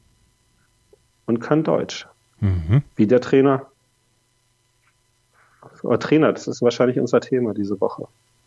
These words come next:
Speaker 2: Glaub ich auch.
Speaker 1: Neunundzwanzig, Valencia. Sechzig Punkt fünf null. Achtundzwanzig zurück in den Top dreißig.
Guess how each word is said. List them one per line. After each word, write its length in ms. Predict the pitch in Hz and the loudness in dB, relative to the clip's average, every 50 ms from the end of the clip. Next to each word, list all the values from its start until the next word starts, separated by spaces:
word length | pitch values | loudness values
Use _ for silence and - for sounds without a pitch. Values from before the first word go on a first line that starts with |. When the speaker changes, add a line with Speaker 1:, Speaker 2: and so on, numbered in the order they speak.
| _ _ - - _ _ - | _ _ -20 -20 _ _ -4
Speaker 2:
Glaub 180 | 113 110 123 | 0 0 0
ich 100 | 135 123 | 0 0
auch. 220 | 139 123 101 - - - _ _ _ _ _ _ _ _ _ _ _ _ _ _ _ _ _ _ _ _ _ | 0 0 -2 -2 -6 -16 _ _ _ _ _ _ _ _ _ _ _ _ _ _ _ _ _ _ _ _ _
Speaker 1:
Neunundzwanzig, 1000 | - 113 113 110 110 - - - - 139 156 151 143 160 156 - 87 - - - - _ _ _ _ - | 0 2 4 4 4 4 2 2 2 2 2 2 0 -4 -6 -4 -4 -6 -6 -8 -16 _ _ _ _ -2
Valencia. 760 | 101 98 101 107 120 135 151 - - - - - - - - _ _ _ _ _ _ _ _ _ _ _ _ | 0 2 4 4 4 4 2 0 -2 -2 -4 -4 -6 -10 -16 _ _ _ _ _ _ _ _ _ _ _ _
Sechzig 520 | _ - 131 127 - - - 135 - - - | _ 0 0 0 0 -2 -2 -2 -2 -4 -4
Punkt 360 | - 135 123 123 123 - - - | -2 0 0 0 0 -4 -8 -12
fünf 400 | - - - 135 120 123 123 - | -8 -4 0 0 0 0 -2 -2
null. 460 | 139 120 117 131 131 104 95 110 - - _ _ _ _ _ _ _ _ _ _ _ | 2 4 4 6 6 4 2 0 -4 -10 _ _ _ _ _ _ _ _ _ _ _
Achtundzwanzig 720 | - - - - - 131 117 - - 113 113 113 - - - | -4 -4 -2 0 0 0 0 0 0 0 0 -2 -4 -6 -4
zurück 280 | - 127 117 147 - | 0 0 0 2 0
in 100 | - 98 | 0 -2
den 100 | 101 107 | -2 -2
Top 200 | - - - - | -4 -6 -8 -10
dreißig. 580 | - - 92 92 - - - 127 127 - - | -8 -6 -4 -4 -4 -2 -2 -2 -2 -2 -4